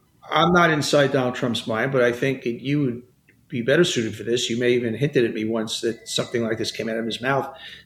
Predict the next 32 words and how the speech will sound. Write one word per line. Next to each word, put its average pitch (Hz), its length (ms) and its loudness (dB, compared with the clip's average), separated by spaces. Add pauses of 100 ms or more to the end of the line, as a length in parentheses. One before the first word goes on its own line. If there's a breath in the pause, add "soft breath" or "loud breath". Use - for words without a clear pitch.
I 147 80 4
think 180 140 4
in 180 120 4
his 180 200 4
mind, 180 340 4
if 135 60 -4
he 175 100 -2
could 156 120 -2
divide 151 260 4
up 165 140 2
the 147 80 0
world 151 320 4
between 135 260 -4
him, 151 200 -2
China, 147 360 2
and 127 140 0
Russia, 139 360 0
and 120 120 -4
they, 135 240 -4 (200 loud breath)
and 135 160 -2
he 160 80 2
stays 147 280 2
in - 60 -2
power 147 240 2
forever, 139 460 2
and 123 320 -4
the 135 80 -16
United 139 240 -2
States 143 240 -4
empire 139 400 4
grows, 135 500 2
and 123 180 -8